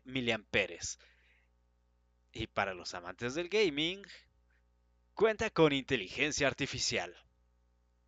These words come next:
Y esto mejorará la experiencia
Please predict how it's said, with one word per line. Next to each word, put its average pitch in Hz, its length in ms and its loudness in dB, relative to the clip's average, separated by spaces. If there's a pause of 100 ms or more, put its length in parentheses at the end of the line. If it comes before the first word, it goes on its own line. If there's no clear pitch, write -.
(480)
Y 131 220 2
esto 202 240 -2
mejorará 117 540 2 (340)
la 127 240 4
experiencia 151 1080 0